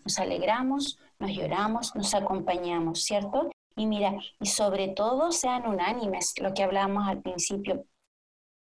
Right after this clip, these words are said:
y no altivos, sino humildes. Y no seas sabio en tu propia opinión. A veces como jóvenes uno se cree sabio en su propia opinión, pero si tengo a mi amigo que me puede decir, "Oye,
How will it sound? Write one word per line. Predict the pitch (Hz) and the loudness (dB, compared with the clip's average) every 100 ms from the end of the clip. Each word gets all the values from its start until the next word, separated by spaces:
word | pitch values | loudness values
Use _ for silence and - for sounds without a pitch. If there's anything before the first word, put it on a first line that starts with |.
| - | -6
y | 226 208 | -2 0
no | 208 233 | 2 2
altivos, | 269 240 - 262 294 240 - - | 0 0 -2 -2 0 0 0 0
sino | - 196 196 | 0 0 2
humildes. | 196 180 180 208 220 185 170 - - _ _ _ _ _ | 0 0 -2 0 0 -2 -2 -2 -4 _ _ _ _ _
Y | 202 | -2
no | 196 233 | 0 0
seas | 339 330 294 - - | 0 2 2 2 0
sabio | 226 220 | 2 2
en | 208 | -2
tu | 202 | -4
propia | - 175 175 | -2 -2 -2
opinión. | 170 175 180 175 - _ _ | -4 -4 -4 -8 -12 _ _
A | 185 | 0
veces | 190 202 - | 2 0 -2
como | - 196 | 0 0
jóvenes | - 226 269 294 285 | 2 2 2 0 -2
uno | 240 240 | -2 -4
se | 233 220 | -4 -4
cree | 226 220 | -2 0
sabio | - 247 | 0 0
en | 247 | 0
su | 220 | -2
propia | 202 175 180 | -2 0 -2
opinión, | 180 180 180 170 _ _ - | -2 -4 -4 -6 _ _ -6
pero | 175 | -2
si | 175 202 | 0 -2
tengo | 175 208 226 | -2 0 0
a | |
mi | 254 247 | -2 -2
amigo | 220 196 180 180 - | -2 -2 -2 -6 -4
que | 196 | -2
me | 185 | -2
puede | 180 190 196 190 | 2 4 4 2
decir, | 185 - - | -2 -4 -2
"Oye, | 185 190 196 196 | -2 -2 -2 -4